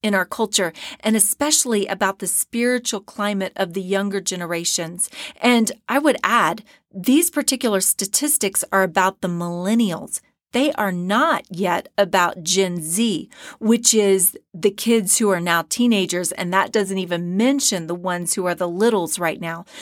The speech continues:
So if the millennials are walking away from Jesus so quickly,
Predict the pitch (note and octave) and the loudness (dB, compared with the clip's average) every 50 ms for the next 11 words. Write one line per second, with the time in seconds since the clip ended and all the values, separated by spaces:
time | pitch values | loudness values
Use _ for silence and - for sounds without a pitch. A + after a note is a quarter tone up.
0 | - - - - - - B3+ A#3 A3+ - - A3+ A3 - - A3+ G3 F#3+ F#3+ F#3+ | -16 -8 -4 0 2 4 4 4 2 2 2 0 0 2 0 0 2 2 2 0
1 | F#3+ G3 G#3+ B3+ D#4 F4 F4 D4 A3+ F#3+ E3+ F3+ - - F#3+ F#3+ F#3+ F#3 F3 F3 | 2 2 4 4 4 4 4 2 2 2 2 0 -2 0 -2 -2 -2 -2 -2 2
2 | F#3 G3 A3 A#3 A3+ - G#3+ G#3 F#3+ F#3 F3 F3+ F#3 F3+ F3+ F#3 - - F#3 F3 | 2 4 4 2 0 0 0 0 0 0 0 2 2 2 0 -2 -2 -2 -2 -2
3 | E3+ D#3+ - F3+ F3+ E3+ G3+ F3 E3 - - - F#3+ F3+ - - - - D4+ D#4 | -2 -4 -4 -6 -4 -4 -4 -2 -2 0 2 2 0 0 -2 -8 -2 0 2 2
4 | E4 D#4 - G#3 F3+ F3+ E3+ - - | 2 0 -4 -4 -2 -2 -2 -4 -8